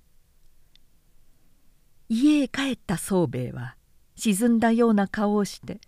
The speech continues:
そのまま部屋へこもってしまった。暮れ方、島田右近から使いがあって、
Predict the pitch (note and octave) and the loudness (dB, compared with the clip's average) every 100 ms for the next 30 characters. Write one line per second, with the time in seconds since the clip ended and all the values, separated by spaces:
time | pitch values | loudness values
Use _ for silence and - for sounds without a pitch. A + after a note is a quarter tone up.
0 | - - _ - A3+ A#3 A3 G#3+ G#3 A3+ | -20 -20 _ 0 4 6 6 4 2 2
1 | A3+ A3 G3 - C4 D#4 _ - - - | 2 2 -2 -4 -4 -4 _ -10 -8 -4
2 | A#2+ B2 - - - - _ _ _ _ | -6 -6 -16 -18 -18 -18 _ _ _ _
3 | _ - - - _ _ - A#3 A#3 - | _ -20 -20 -20 _ _ -4 2 2 2
4 | G#3 - F#3+ - - - _ _ _ - | -6 -6 -12 -12 -20 -20 _ _ _ -4
5 | B3 B3+ C4 B3 A3+ G3+ F#3+ G3 G3 - | 0 2 4 2 2 2 2 0 -2 -2
6 | - D4 C#4 A#3 F#3+ D#3 - _ - - | -4 -2 0 0 0 -2 -12 _ -16 -16